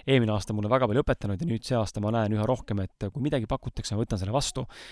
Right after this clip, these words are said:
Loomulikult ma ei võta kõiki pakkumisi vastu, aga just asju, kui midagi pakutakse mulle või mingeid hüvanguid või tahetakse mingit teenet mulle pakkuda, ma üritan vastu võtta ja, ja saada aru sellest, et ma olen seda väärt.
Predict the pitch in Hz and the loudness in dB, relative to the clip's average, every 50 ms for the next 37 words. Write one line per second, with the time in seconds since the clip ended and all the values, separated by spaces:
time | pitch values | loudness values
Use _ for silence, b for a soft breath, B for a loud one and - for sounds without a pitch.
0 | B B B - 135 127 123 135 135 - 113 101 110 120 131 - 120 110 131 123 | B B B 4 4 6 6 4 2 2 0 0 2 2 0 0 0 0 0 0
1 | - - - 120 - - 123 110 107 110 110 - - - 110 101 107 117 120 - | 0 -4 -6 -6 -4 -2 -2 -2 0 -2 -2 -2 -4 -4 -4 -2 -2 -2 -2 -2
2 | - 147 147 139 - - - 113 120 113 113 - 123 - - - - 110 - 117 | -2 0 0 0 0 -2 -2 -2 -2 -2 -2 -2 -2 -4 -4 -6 -8 -6 -4 -2
3 | 113 110 110 113 117 120 113 - - 170 175 160 123 107 107 107 104 - B B | -2 0 2 2 2 2 2 2 2 4 6 6 6 6 4 2 2 0 B B
4 | B B B B B - 127 110 107 117 117 - 117 113 127 123 117 110 - 170 | B B B B B -6 -2 -2 0 0 -2 -2 -2 -2 0 0 -2 0 2 2
5 | 175 156 123 117 123 113 123 117 - - 113 113 95 B B B B B - 117 | 2 2 2 0 0 -2 -4 -4 -4 -4 -4 -4 -4 B B B B B -2 2
6 | 113 135 143 135 - - 110 117 143 - - 123 117 120 - _ - 107 101 101 | 6 6 6 6 4 2 0 0 0 0 -2 -2 -2 -2 -2 _ 0 0 2 2
7 | 98 B B B B B B B B - 104 98 92 123 117 107 113 113 104 113 | 0 B B B B B B B B -4 -2 0 2 2 2 4 2 2 2 0
8 | 104 95 - - 98 107 113 107 98 90 - 101 110 107 98 - - - | -2 -2 -4 -6 -4 -2 -2 -2 0 0 2 2 2 2 2 0 -6 -12